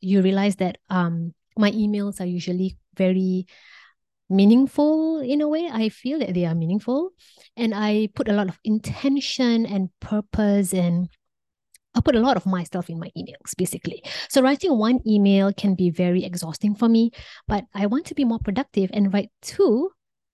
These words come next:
meaningful, intentional emails in one sitting. So I introduced a new routine or a new action for myself. I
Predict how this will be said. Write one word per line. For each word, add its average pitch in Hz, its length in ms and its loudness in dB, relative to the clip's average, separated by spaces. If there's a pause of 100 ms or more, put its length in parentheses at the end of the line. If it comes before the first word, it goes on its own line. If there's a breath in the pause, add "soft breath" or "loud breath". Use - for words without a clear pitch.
(100)
meaningful, 247 500 0
intentional 226 720 -6
emails 185 500 0
in 226 220 4
one 185 240 4
sitting. - 680 -6 (500 loud breath)
So - 160 -2
I 262 80 2
introduced 247 680 2
a 226 80 4
new 220 320 6
routine 233 600 2
or 196 160 6
a 185 80 4
new 202 320 4
action 214 360 -6
for 190 160 -8
myself. 196 600 -8 (800)
I 196 440 6